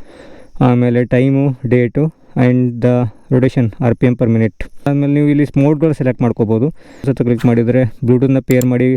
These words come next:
ನ್ಯಾವಿಗೇಷನ್, turn by turn navigation on ಮಾಡ್ಕೋಬೋದು. But ಅಷ್ಟು ಎಫೆಕ್ಟಿವ್ ಇಲ್ಲ ಇದು. ನಾನು ಯಾವ್ದು ಆಲ್ಮಟ್ಟಿ ಅದು ಟೂರಿಗೆ ಹೋದಾಗ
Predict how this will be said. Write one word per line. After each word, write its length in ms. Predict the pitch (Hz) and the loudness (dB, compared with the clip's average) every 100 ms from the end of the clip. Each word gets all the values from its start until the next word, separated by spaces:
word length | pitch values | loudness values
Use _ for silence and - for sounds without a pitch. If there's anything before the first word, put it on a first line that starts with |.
| - - - - - - | -4 -14 -20 -20 -20 -2
ನ್ಯಾವಿಗೇಷನ್, 600 | 123 127 139 135 - 123 110 - - | 0 2 0 -2 -2 -4 -4 -10 -6
turn 160 | 135 127 | 0 2
by 160 | 127 | 0
turn 160 | 127 127 | 0 0
navigation 460 | 123 120 123 127 127 | 0 0 0 0 0
on 260 | 113 123 | 2 2
ಮಾಡ್ಕೋಬೋದು. 500 | 120 110 113 110 110 160 - - - - | 0 0 0 0 0 -4 -8 -18 -8 -2
But 220 | 139 - | 0 0
ಅಷ್ಟು 220 | 131 - | -4 -2
ಎಫೆಕ್ಟಿವ್ 440 | 123 151 - 151 127 | -2 -2 -2 0 0
ಇಲ್ಲ 180 | 127 123 | 2 2
ಇದು. 360 | 110 117 175 - 127 | 0 0 -4 -4 0
ನಾನು 320 | 120 123 123 120 117 113 113 110 - - - | 0 2 0 0 0 0 0 -4 -10 -8 -2
ಯಾವ್ದು 260 | 123 123 | 0 2
ಆಲ್ಮಟ್ಟಿ 420 | 120 127 135 - | 2 2 0 0
ಅದು 140 | 139 131 | 0 0
ಟೂರಿಗೆ 340 | 123 131 135 | 0 2 2
ಹೋದಾಗ 280 | 127 123 123 | 2 2 0